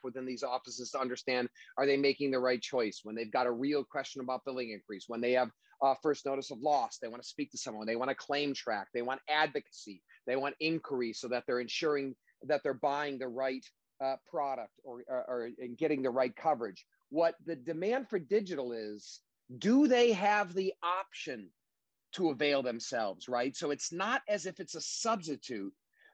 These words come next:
but does the customer have the option when you think about interacting, whether it's a first notice of loss, can they check it online or do they need to get an individual? If they're trying to get a preliminary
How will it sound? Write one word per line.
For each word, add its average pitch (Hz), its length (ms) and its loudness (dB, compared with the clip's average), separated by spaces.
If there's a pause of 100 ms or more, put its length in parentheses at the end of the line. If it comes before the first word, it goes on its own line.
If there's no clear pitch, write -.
but 160 460 2
does 233 400 4
the 226 100 0
customer 170 600 -2
have 151 340 2
the 147 160 2
option 123 600 -4 (280)
when 160 240 2
you 160 140 0
think 202 340 2
about 117 540 2 (340)
interacting, 165 880 -2 (220)
whether 147 300 2
it's 139 120 -6
a 151 60 -6
first 143 300 -4
notice 135 280 -4
of 135 60 -6
loss, 120 320 -2
can 165 200 -6
they 156 140 0
check - 400 -2
it 185 180 -2
online 139 640 -4
or 113 140 -8
do 135 100 -4
they 139 180 -2
need 156 320 -4
to 156 80 -2
get 139 140 0
an 135 140 -2
individual? 120 720 -2 (360)
If 185 200 2
they're 160 200 6
trying 202 600 2
to 185 140 -6
get 160 200 4
a 160 60 0
preliminary 165 920 0